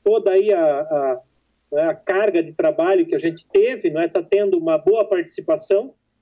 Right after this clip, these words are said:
excelentes falas dos professores, nós acho que vocês são conhecedores aí da, da, dos professores que citei, então é pra ter realmente essa qualidade, não é, na formação necessária, porque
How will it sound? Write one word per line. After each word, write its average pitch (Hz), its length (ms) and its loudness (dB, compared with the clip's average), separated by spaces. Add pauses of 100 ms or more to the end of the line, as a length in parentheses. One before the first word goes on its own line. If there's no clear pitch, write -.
(200)
excelentes 208 840 0
falas 240 460 -2
dos - 160 -20
professores, - 680 -2
nós 170 120 -2
acho 160 100 -10
que - 60 -20
vocês 320 180 -6
são - 180 -2
conhecedores 339 840 0
aí 311 180 4
da, 160 140 0
da, 156 180 -2
dos 143 280 -8
professores 165 560 -2
que - 80 -20
citei, 226 580 -2 (420)
então 202 220 0
é 214 80 2
pra 208 180 0
ter 202 260 0
realmente 202 560 0
essa 180 240 -2
qualidade, 196 680 0
não 330 100 -4
é, 349 60 -2
na 349 160 -2 (140)
formação 339 600 -4 (260)
necessária, 208 840 -2
porque 349 600 -4